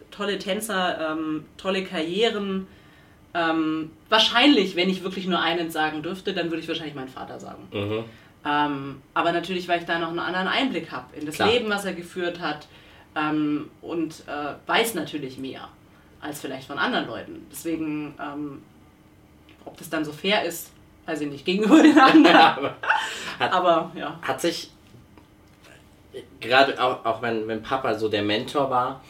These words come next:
Speaker 2: ähm, das Turniergeschehen verändert in den Jahren? Also ich meine, er war ja sechziger, siebziger Jahre da wirklich Weltspitze.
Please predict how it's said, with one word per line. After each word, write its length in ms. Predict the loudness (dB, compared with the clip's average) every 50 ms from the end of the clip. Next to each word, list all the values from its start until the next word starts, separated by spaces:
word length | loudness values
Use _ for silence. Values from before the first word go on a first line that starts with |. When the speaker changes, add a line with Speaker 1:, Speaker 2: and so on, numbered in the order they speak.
| -20 -20 -20 -20 -20 -20 -20 -20 -20 -14 -6 -2
Speaker 2:
ähm, 580 | 0 0 2 0 -2 -4 -4 -6 -10 -12 -16 -20 -20 -20 -20 -20 -20 -20 -20 -20 _ _ _ -10
das 380 | -6 -6 -4 -4 -6 -8 -12 -16 _ -20 -20 -16 -14
Turniergeschehen 1080 | -10 -6 -4 -2 0 2 4 4 4 4 2 -2 -2 -2 -2 -2 -2 -2 -2 -2 -4
verändert 560 | -4 -4 -4 -4 -4 -4 -6 -4 -4 -4 -4 -4
in 140 | -4 -4
den 140 | -4 -4 -2 -2
Jahren? 260 | -2 -2 -2 -2 -4
Also 160 | -4 -4 -4
ich 80 | -4 -4
meine, 200 | -4 -4 -2 -2
er 120 | -2 -2
war 100 | -2 -2
ja 100 | 0 0
sechziger, 480 | -2 -2 -4 -6 -6 -8 -6 -4 -4 -4
siebziger 520 | -4 -4 -6 -6 -8 -8 -6 -2 0 2
Jahre 560 | 2 2 2 2 0 0 0 0 0 0 0 -2
da 200 | -2 0 0 0 0
wirklich 520 | -4 -6 -6 -4 -4 -4 -6 -8 -12 -18 -20 -20 -20 -20 -20 -20 -20 _ -20 -20 -20 -20 -20 -20
Weltspitze. 1120 | -18 -6 0 2 2 2 2 0 -2 -6 -6 -6 -6 -6 -6 -4 -2 0 0 0 0 -2 -6